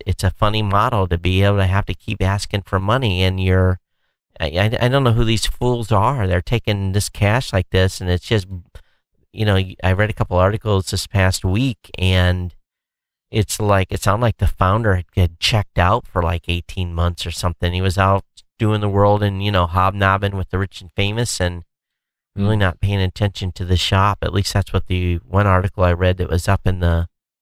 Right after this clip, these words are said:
Speaker 1: actually in the Podcast Movement Facebook, uh, page. And then, then there was another article that talked about them potentially getting cash.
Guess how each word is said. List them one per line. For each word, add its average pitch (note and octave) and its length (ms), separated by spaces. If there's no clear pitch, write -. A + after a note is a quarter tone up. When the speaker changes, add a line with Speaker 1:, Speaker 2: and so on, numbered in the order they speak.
Speaker 1:
actually G#2+ 260
in F#2 60
the F2 80
Podcast F#2+ 440
Movement G2 220
Facebook, B2+ 340
uh, F2 180
page. F2+ 420
And G2 140
then, G2 320
then A2 140
there A2 100
was G2+ 240
another A2+ 320
article G#2+ 320
that G#2+ 140
talked G2+ 280
about G2 360
them G#2 220
potentially G2+ 460
getting F#2+ 560
cash. B2 680